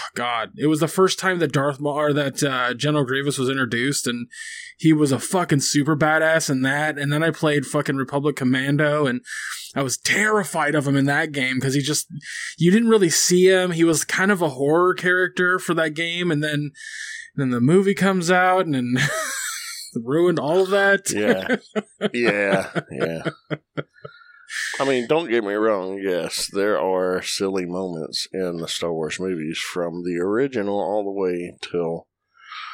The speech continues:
Speaker 2: you know,
Speaker 1: Don't get me wrong, I don't
Speaker 2: tell his mom, tell his mom I said hi or whatever.
Speaker 1: Yeah, I don't, I don't
Speaker 2: Um,
Speaker 1: love the prequels. I just think that the, the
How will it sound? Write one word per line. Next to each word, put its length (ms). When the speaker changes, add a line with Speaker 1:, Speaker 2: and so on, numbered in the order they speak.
Speaker 2:
you 140
know, 340
Speaker 1:
Don't 160
get 80
me 60
wrong, 380
I 100
don't 120
Speaker 2:
tell 160
his 220
mom, 600
tell 220
his 120
mom 320
I 60
said 320
hi 300
or 220
whatever. 540
Speaker 1:
Yeah, 240
I 80
don't, 160
I 80
don't 220
Speaker 2:
Um, 60
Speaker 1:
love 300
the 60
prequels. 540
I 100
just 300
think 240
that 260
the, 360
the 220